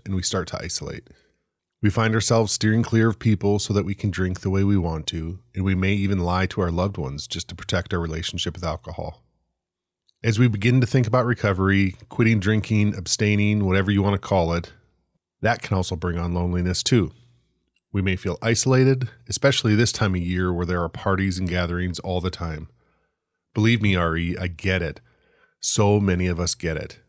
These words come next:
And that's the point I want to bring up. I've met so many people who at one point felt like they were completely alone in this, until they didn't. When we start to find people who are walking the same path as us, things shift. We suddenly have people who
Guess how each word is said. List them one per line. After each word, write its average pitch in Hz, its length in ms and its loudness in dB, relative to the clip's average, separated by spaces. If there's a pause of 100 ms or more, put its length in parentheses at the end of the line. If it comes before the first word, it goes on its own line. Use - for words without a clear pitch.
(280)
And 98 100 -4
that's 107 180 0
the 135 100 2
point 101 260 0
I 101 40 2
want 92 160 2
to 90 60 0
bring 85 220 -2
up. 82 240 -6 (600)
I've 101 100 -2
met 113 160 0
so - 160 2
many 123 200 4
people 87 460 -4
who - 180 -2
at 98 120 0
one 101 280 0
point 92 460 -2
felt 95 200 -4
like 95 160 -4
they 98 100 0
were 92 80 0
completely 101 640 -2
alone 92 320 0
in 82 100 -4
this, 76 320 -8 (320)
until 104 200 0
they 107 120 4
didn't. 98 440 0 (640)
When 107 160 4
we 113 160 4
start 113 300 2
to 113 100 0
find 107 240 2
people 104 500 0
who 110 100 2
are 95 140 6
walking 92 340 2
the 92 80 2
same 98 320 0
path 85 380 -2
as 104 120 -4
us, 110 320 0 (280)
things 113 220 2
shift. - 480 -6 (640)
We 98 80 0
suddenly 107 380 2
have 87 220 -2
people 90 360 -4
who 95 220 -14